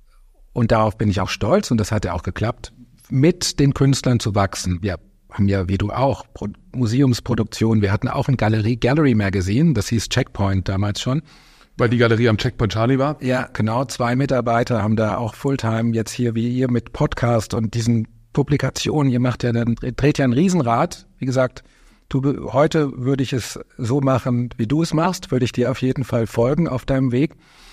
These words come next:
Speaker 1: Aber jedenfalls, ähm, also mir ging's darum, mit den Künstlern zu wachsen. Und das ging und das hat funktioniert. Und, aber insgesamt, wie gesagt, das Denken war mir zu territorial. Dieses, ah ja, ja, wenn Museen, denen wir die Ausstellung finanziert haben, der Künstler, ohne Hintergedanken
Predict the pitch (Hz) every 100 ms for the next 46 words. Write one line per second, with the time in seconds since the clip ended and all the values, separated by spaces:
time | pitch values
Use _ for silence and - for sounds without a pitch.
0 | - - - 143 165 170 160 151 - -
1 | _ _ 151 147 147 143 139 175 185 175
2 | 170 - 147 151 156 147 143 135 131 120
3 | 101 101 - - 90 95 123 - 120 165
4 | 156 117 113 110 - 101 - 104 127 151
5 | - 120 117 - _ 117 131 160 202 -
6 | 131 104 90 95 104 110 110 107 - -
7 | 147 170 120 95 82 101 98 - 101 98
8 | 92 - 95 90 90 87 98 101 - -
9 | _ 110 131 120 117 113 - _ 127 117
10 | 117 104 127 165 156 117 113 107 98 -
11 | 139 - 123 110 - 101 95 - 190 135
12 | 95 87 82 95 87 - 123 147 - -
13 | 147 190 143 104 98 87 85 85 98 151
14 | 143